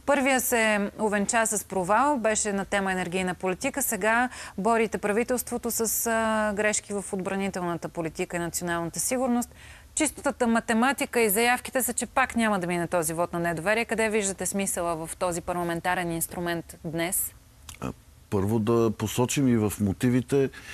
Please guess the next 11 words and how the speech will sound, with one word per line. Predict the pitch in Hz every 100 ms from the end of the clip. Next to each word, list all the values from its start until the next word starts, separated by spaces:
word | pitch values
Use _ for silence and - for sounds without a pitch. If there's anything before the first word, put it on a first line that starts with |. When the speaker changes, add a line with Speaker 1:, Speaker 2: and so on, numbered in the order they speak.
| -
Speaker 2:
какво | - 110 -
се | 131 127
случва | - 123 - 143
и |
какви | - 110 135
политики | - 143 135 147 147
води | 123 135 131
това | 117 120
вредно | 117 120 120 110
правителство. | 113 110 104 69 62 - - - - - - - - - -
А, | 92 90 90 90